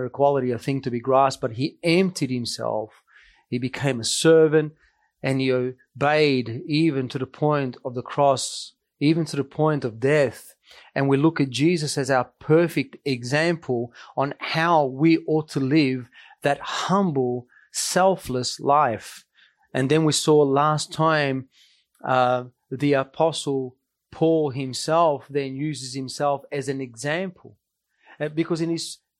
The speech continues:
whole chapter, we are, we are told to live a life that is pleasing and worthy to, to God.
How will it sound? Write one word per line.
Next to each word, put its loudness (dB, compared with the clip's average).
whole 2
chapter, -4
we -2
are, -6
we -2
are -4
told -4
to -6
live -2
a -2
life 0
that -2
is -6
pleasing -4
and -10
worthy -2
to, -4
to -8
God. -2